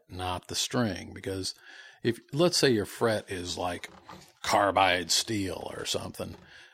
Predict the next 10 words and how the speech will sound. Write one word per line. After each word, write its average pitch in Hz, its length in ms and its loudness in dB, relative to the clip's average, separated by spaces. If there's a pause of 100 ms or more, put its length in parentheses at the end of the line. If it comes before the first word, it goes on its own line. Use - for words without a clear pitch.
(140)
and 101 180 -2
your 92 140 0
string 117 640 2
is 90 300 0
kind 95 240 -2
of 82 100 -4
a, 82 260 -4 (180)
a 92 140 -4
soft - 600 2
steel, 87 680 -4